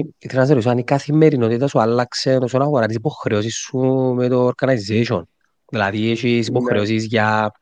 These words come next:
Speaker 1: media, ε, ε, χορηγούς πιθανόν του U F C, πέραν τους δικούς σου, που
Speaker 2: Ναι.
Speaker 1: γίνον τρέχεις στο εν-, δικό σου κομμάτι, εν τούτα που ήθελα να σε ρωτήσω.
Speaker 2: Ναι, ναι, σίγουρα. Ε, ε,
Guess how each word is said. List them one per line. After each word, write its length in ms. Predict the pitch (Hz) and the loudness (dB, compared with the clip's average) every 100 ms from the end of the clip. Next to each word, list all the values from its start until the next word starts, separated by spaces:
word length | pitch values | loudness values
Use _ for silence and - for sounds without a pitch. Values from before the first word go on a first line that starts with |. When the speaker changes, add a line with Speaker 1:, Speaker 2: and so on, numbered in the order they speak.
| _ _ _ _ _ - | _ _ _ _ _ -6
Speaker 1:
media, 920 | 117 110 107 110 110 110 113 110 110 110 113 | 2 2 2 2 4 4 4 4 2 -2 -6
ε, 200 | - 151 131 156 170 - | -8 -6 -6 -8 -10 -12
ε, 140 | 147 175 _ _ _ _ _ _ _ _ _ _ _ 175 156 - | -12 -12 _ _ _ _ _ _ _ _ _ _ _ -14 -6 4
χορηγούς 580 | 117 104 92 104 117 | 4 4 2 2 2
πιθανόν 520 | - 117 117 117 113 110 | 0 -2 0 0 0 0
του 80 | |
U 120 | 110 110 | 0 -2
F 40 | |
C, 680 | 107 - 117 110 110 110 110 | -2 -6 -2 -2 0 0 0
πέραν 260 | 110 127 135 | 2 4 4
τους 120 | 110 | 2
δικούς 260 | 98 95 92 | -4 -6 -8
σου, 480 | - 117 160 170 - - | -4 -2 -2 -4 -10 -8
που 80 | |
Speaker 2:
Ναι. 40 | 120 | -4
Speaker 1:
γίνον 220 | 110 110 | 0 0
τρέχεις 280 | 117 117 113 | 0 -2 -4
στο 200 | 113 120 | -2 0
εν-, 240 | 117 123 _ _ - | 0 -2 _ _ -14
δικό 320 | 143 113 113 | -8 -4 -4
σου 200 | - 123 | -4 -6
κομμάτι, 540 | 120 107 107 143 151 _ _ - | -4 -2 0 0 -2 _ _ -6
εν 120 | 127 | 0
τούτα 200 | 131 156 | 2 2
που 60 | |
ήθελα 180 | 139 113 | 2 -2
να 100 | 104 | -4
σε 100 | 104 | -8
ρωτήσω. 320 | 110 117 - - _ _ _ | -12 -14 -20 -20 _ _ _
Speaker 2:
Ναι, 320 | - 147 190 | -2 4 6
ναι, 200 | 180 185 | 4 0
σίγουρα. 540 | 170 - 180 131 127 - | -2 2 2 2 -2 -8
Ε, 600 | 143 139 135 131 127 127 110 - _ _ _ _ | -8 -4 -4 -4 -4 -6 -12 -20 _ _ _ _
ε, 80 | 170 | -12